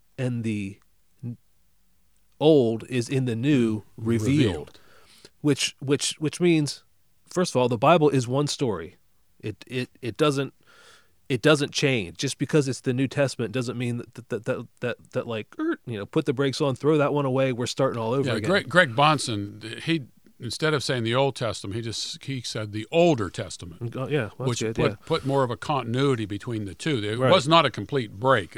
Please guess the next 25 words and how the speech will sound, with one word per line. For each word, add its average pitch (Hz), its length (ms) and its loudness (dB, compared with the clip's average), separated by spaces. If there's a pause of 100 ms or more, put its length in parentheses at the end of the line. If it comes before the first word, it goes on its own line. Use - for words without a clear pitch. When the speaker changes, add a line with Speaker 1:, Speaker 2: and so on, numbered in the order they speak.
Speaker 2:
And 107 120 -6
Speaker 1:
Right. 120 240 2
Speaker 2:
of 104 60 -14
course, 127 200 -4
a 120 60 -4
lot 123 140 0
of 110 60 -6
people 120 220 -6
try 117 180 -6
to 101 80 -8
make 117 200 -8
that 101 180 -10
com-, 98 180 -14 (280)
complete 107 380 -10
break. 92 480 -12
Speaker 1:
Yeah, 120 200 0
and, 139 220 2
and 139 160 0
that 143 140 4
was, 123 280 0
was 127 240 0
a 117 80 0
thing 131 240 0
that, 123 200 2
that 127 180 -2